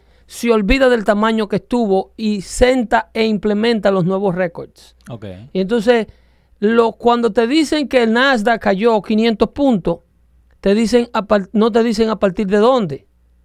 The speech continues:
Speaker 1: sino a
Speaker 2: Ah.
Speaker 1: partir de ayer.
Speaker 2: Ok.
Speaker 1: ¿Entiendes?
Speaker 2: Sí.
Speaker 1: Entonces, las ganancias de Wall Street a partir del dos mil dieciséis, que la presidencia de Donald Trump inicia en enero, el dos mil diecisiete,
Speaker 2: Sí.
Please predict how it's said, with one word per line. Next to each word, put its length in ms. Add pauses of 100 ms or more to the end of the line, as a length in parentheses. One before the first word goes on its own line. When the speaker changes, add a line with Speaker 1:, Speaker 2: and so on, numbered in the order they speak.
(120)
Speaker 1:
sino 460
a 40
Speaker 2:
Ah. 40
Speaker 1:
partir 340
de 120
ayer. 400 (160)
Speaker 2:
Ok. 200 (680)
Speaker 1:
¿Entiendes? 540
Speaker 2:
Sí. 280 (120)
Speaker 1:
Entonces, 460 (380)
las 200
ganancias 580
de 80
Wall 300
Street 420
a 140
partir 260
del 100
dos 100
mil 140
dieciséis, 480
que 140
la 120
presidencia 480
de 60
Donald 240
Trump 220
inicia 480
en 120
enero, 340 (500)
el 140
dos 100
mil 120
diecisiete, 680
Speaker 2:
Sí. 280